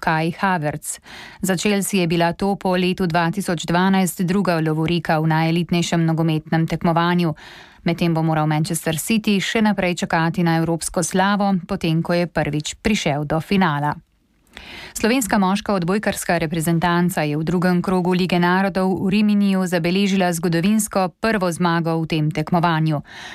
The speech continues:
Gostitelje Italijane je premagala s tri proti nič. Danes bodo Slovenci tekmovali še proti Poljski, ki je v prvih dveh krogih premagala tako Italijo kot Srbijo.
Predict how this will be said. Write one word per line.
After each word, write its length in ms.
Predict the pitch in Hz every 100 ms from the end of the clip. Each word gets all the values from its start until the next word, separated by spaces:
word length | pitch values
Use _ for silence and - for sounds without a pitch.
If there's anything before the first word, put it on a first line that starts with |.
| -
Gostitelje 680 | 175 180 185 165 160 156 156
Italijane 640 | 165 156 165 190 220 226
je 100 | 202 196
premagala 640 | 202 175 170 175 170 170
s 100 | -
tri 220 | 196 240
proti 320 | - 180 -
nič. 320 | 165 151 - - - - -
Danes 460 | 170 160 160 160 -
bodo 240 | 165 160
Slovenci 580 | - 165 170 208 202 202
tekmovali 640 | 180 180 170 156 156 156
še 220 | 156 165
proti 240 | - 160 156
Poljski, 580 | - 226 226 - 196 175 - - -
ki 120 | -
je 120 | 208 190
v 80 | 165
prvih 320 | 220 202 170
dveh 320 | 190 196 -
krogih 420 | 196 185 175 165
premagala 600 | - 185 160 156 160 170
tako 320 | 170 160 - 156
Italijo 600 | 151 170 196 208 214 208
kot 240 | 233 226
Srbijo. 560 | - 180 151 147 156 147